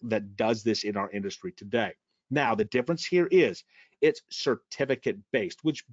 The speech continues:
basically means you don't have to keep C P E, C P U, P D U,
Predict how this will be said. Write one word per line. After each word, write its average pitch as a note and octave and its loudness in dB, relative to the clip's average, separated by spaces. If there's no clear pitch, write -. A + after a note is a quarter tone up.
basically A#3 2
means A2+ 0
you D4+ 6
don't B3 6
have F3+ 2
to F#3 0
keep G3 0
C F#3+ 2
P F#3 0
E, F#3 4
C F#3 0
P F#3+ 2
U, F#3 6
P G#3 4
D F#3 6
U, C3 4